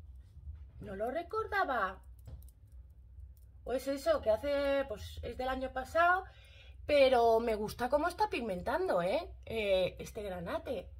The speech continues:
Ah, luego lo difumino más porque veo algún parchecito. Sí, sí, hay parchecitos. Hay alguno, pero luego lo difumino. No está mal, no está mal.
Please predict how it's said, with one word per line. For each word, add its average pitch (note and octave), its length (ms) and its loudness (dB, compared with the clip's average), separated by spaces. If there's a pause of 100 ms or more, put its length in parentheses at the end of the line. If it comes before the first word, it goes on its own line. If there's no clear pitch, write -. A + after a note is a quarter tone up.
(340)
Ah, C#4 140 2 (100)
luego D4+ 240 4
lo C#4+ 100 2
difumino A3+ 520 -6
más C#4+ 200 -2
porque G#3 220 -12
veo G#3+ 120 -2
algún A#3+ 260 -8
parchecito. G#3+ 760 -8
Sí, D#3+ 280 -12
sí, - 260 -12 (380)
hay G#3 140 -10
parchecitos. - 680 -12 (420)
Hay G3+ 460 -8
alguno, F#3 400 -6
pero E3+ 220 -6
luego G#3+ 220 0
lo G#3 40 0
difumino. F3+ 580 -10 (1160)
No A3 140 0
está - 320 6
mal, G4+ 180 8 (720)
no A3 140 -2
está E4+ 240 4
mal. F4 260 4